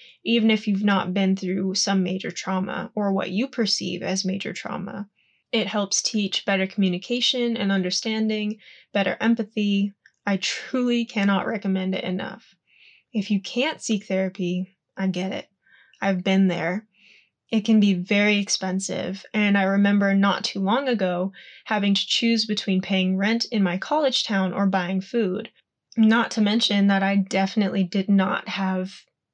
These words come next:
any semblance of health insurance. I absolutely did not have expendable income for therapy. There are still a lot of things you can do for your mental health. I used to journal frequently and do some yoga and meditation.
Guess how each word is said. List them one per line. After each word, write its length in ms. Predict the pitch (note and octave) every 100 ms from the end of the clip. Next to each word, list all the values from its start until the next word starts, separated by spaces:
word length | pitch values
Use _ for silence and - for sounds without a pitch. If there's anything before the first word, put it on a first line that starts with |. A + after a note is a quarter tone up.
| _ -
any 400 | A3+ G#3+ G3 G3
semblance 720 | - A3 G#3 F#3+ F#3 F#3+ F#3+
of 300 | - G3+ G3
health 320 | G3 G3 F#3+
insurance. 720 | G3+ G3 - - - A3 - - - - - _ _ _ _
I 140 | G3+ -
absolutely 600 | G#3 G#3 - G#3+ G3 G3
did 240 | G3 G#3+
not 240 | A3+ F#3+
have 180 | F#3+ G3
expendable 540 | F#3+ - - A3+ A3+ G3+
income 400 | G3 G3 G3 F#3+
for 260 | G#3 F#3+
therapy. 680 | F#3+ - - - A#3+ - B3 _ _ _ _ _
There 220 | A#3+ G#3 G3+
are 60 |
still 360 | G3 - C4 A#3+
a 40 |
lot 260 | A3 F#3+ G3
of 100 | A3+
things 320 | A3 G#3 G3
you 120 | G#3
can 180 | G#3 G3+
do 220 | G3 F#3+
for 140 | F3+ F#3+
your 160 | F#3
mental 320 | F#3+ F#3+ G3+
health. 360 | F3 F#3 - A#3 - _ _ _ _ _ -
I 120 | G3+
used 320 | G3 F#3+ -
to 80 | G3
journal 360 | F#3 C4 C4
frequently 760 | C4 C4+ A#3+ A#3+ A3+ A3 A3 G#3+
and 180 | G3+ G#3
do 120 | F#3
some 240 | - -
yoga 280 | G3 A#3 B3
and 320 | B3 A#3+ A3
meditation. 920 | G3 F3 F3+ - G#3+ - G#3+ G#3 G#3